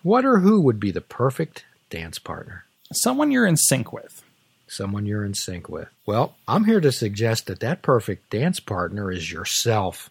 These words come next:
Speaker 1: So when you think of dancing with yourself,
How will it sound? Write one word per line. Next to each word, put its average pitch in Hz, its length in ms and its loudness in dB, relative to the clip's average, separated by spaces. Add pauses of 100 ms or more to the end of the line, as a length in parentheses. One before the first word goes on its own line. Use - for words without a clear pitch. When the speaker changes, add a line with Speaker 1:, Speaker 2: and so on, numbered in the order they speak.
(120)
Speaker 1:
So - 180 4
when 160 160 8
you 269 80 8
think 262 240 4
of 175 140 6
dancing 175 400 6
with 135 200 4
yourself, 113 760 2